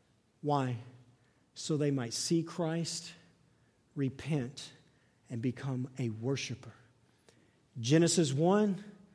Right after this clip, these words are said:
starts out, talks about worshipers being all over the earth. Revelation concludes with worshipers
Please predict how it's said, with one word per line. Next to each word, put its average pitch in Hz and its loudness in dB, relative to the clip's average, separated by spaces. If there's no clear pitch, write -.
starts 180 4
out, 185 4
talks 170 4
about 160 6
worshipers 185 6
being 175 8
all 170 6
over 185 4
the 180 6
earth. 139 0
Revelation 170 10
concludes 196 8
with 170 8
worshipers 160 4